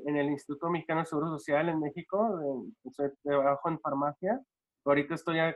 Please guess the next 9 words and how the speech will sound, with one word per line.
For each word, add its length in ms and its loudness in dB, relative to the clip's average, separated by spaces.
estoy, 420 -2
este, 280 -4
preparándome 500 4
para 100 0
entrar 220 4
a 40 2
medicina, 600 0
pero, 380 6
este, 840 4